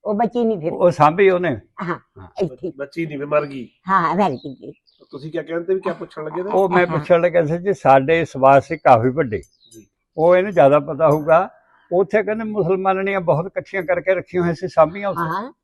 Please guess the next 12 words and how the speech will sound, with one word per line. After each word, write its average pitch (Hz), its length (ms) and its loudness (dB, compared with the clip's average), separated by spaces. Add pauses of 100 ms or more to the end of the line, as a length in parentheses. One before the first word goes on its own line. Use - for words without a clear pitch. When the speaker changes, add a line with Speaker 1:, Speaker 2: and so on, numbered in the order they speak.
(180)
Speaker 2:
ਸਾਡੇ 160 300 2
ਚੌਵੇ 170 440 -2
ਖਾਨਾਂ 175 280 -2
ਦੇ 180 120 -4
ਸਵਾਸ 156 340 2
'ਚ, 175 280 -10
ਅਹ, 165 1120 -4
ਸੰਭਾਲੀਆਂ 147 500 2
ਹੋਈਆਂ 131 240 -2
ਸੀ 123 180 -12
ਮੁਸਲਮਾਨ। 98 360 -16 (220)
Speaker 3:
ਜੀ। 110 240 -20